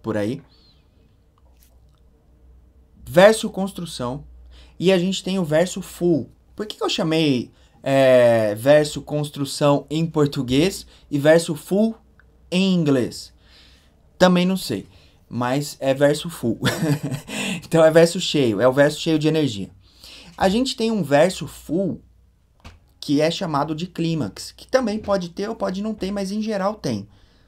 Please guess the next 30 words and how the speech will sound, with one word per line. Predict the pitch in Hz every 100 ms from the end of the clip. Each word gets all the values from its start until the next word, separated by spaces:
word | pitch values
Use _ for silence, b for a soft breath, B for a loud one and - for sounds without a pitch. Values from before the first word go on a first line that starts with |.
| _
tá? | - 107 - B B B
O |
que | 247
que | 254
é | 254
o | -
clímax? | 180 160 120 95 - -
É | 147
o | 156
verso | 139 135 185
full | - 170 175 214
com | -
um | 190
pouquinho | 190 208 - 320
mais | 302 240
de | 202
energia. | 190 156 98 90 - _ _ _ _ _ _ b b b b _
A | -
gente | 156 165 170
tem | 170
break | 139 135 131 - -
e | 156
build | 180 185
up | 175 214 -
e | 220
a |
gente | 180 180 -
tem | 170
a | 185 208 139
outro, | 139 139 104